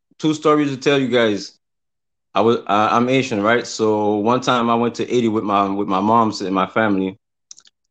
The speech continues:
and first thing I noticed when I got over there is the way that they put the voodoo and the religion pictures all together. So when you get in the, in the backyards of people,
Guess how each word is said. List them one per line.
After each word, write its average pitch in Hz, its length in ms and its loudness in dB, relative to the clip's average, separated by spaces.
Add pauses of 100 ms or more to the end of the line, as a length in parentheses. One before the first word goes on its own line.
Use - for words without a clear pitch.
(160)
and 110 580 0
first 151 260 0
thing 151 160 2
I 127 100 2
noticed 127 360 2
when 117 120 0
I 113 80 0
got 127 220 2
over 110 180 -4
there 101 340 0 (580)
is 113 200 -2
the 120 100 2
way 147 540 2 (240)
that 104 460 0 (120)
they 101 300 -2
put 151 440 -2
the 113 140 2
voodoo 147 640 2
and 113 280 -2
the 104 520 2
religion 113 500 0
pictures 143 720 -2 (380)
all 135 200 2
together. 110 440 2
So 113 420 2 (160)
when 131 140 2
you 143 80 2
get 147 180 2
in 139 120 2
the, 113 500 2 (100)
in 117 120 -2
the 110 80 -2
backyards 131 600 0
of 113 140 -8
people, 131 540 -2